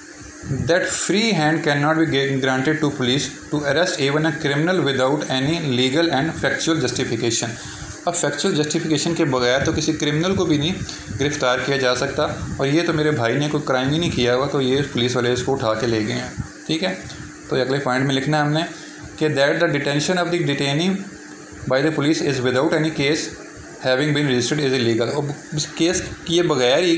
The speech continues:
registered case registered किए बगैर ही उसको detain किया हुआ है, जो कि बिल्कुल illegal है। उसके बाद अगला जो है fact है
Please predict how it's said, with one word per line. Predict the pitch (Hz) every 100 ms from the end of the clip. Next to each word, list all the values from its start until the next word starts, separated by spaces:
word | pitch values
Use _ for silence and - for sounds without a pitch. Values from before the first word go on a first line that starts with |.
| 165 147
registered | 147 151 185 175
case | 160 170
registered | 143 151 - 175
किए | - 160
बगैर | 147 123 135
ही | 160
उसको | -
detain | 135 127 131 151
किया | 139 135
हुआ | 151
है, |
जो | 151
कि | 151
बिल्कुल | 156 175 208
illegal | 220 226 156 113
है। | 113 - - - - - - - - - - - - - - - -
उसके | - -
बाद | 151 160 165
अगला | 135 160
जो | 170 160
है | 156 156 - - - -
fact | 139 151
है | 170